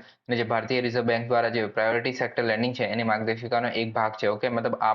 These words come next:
પી એસ એલ માં પણ આને એડ કરી દેવામાં આવી છે. ઓકે, પી એસ એલ તો તમને ખબર જ હશે કે રિજનલ રૂરલ બેંક જેવી બેંકો છે, તમને પંચોતેર ટકા જેટલું લોન આપવાનો હોય છે.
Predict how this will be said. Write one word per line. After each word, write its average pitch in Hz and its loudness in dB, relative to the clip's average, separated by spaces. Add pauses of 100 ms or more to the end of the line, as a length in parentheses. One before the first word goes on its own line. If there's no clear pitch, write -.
(100)
પી 117 0
એસ 117 0
એલ 123 0
માં 117 0
પણ 131 0
આને 113 0
એડ 110 0
કરી 113 -2
દેવામાં 104 2
આવી 101 -4
છે. 104 0
ઓકે, 104 -2
પી 110 -2
એસ 113 -4
એલ 110 2
તો 113 0
તમને 113 -2
ખબર 110 0
જ 113 -2
હશે 117 -2
કે 113 0 (380)
રિજનલ 120 2 (200)
રૂરલ 117 4 (100)
બેંક 113 2
જેવી 117 2
બેંકો 110 2
છે, 113 -2
તમને 107 0
પંચોતેર 113 0
ટકા 113 0
જેટલું 123 -2 (240)
લોન 120 4
આપવાનો 113 0
હોય 113 0
છે. 131 -2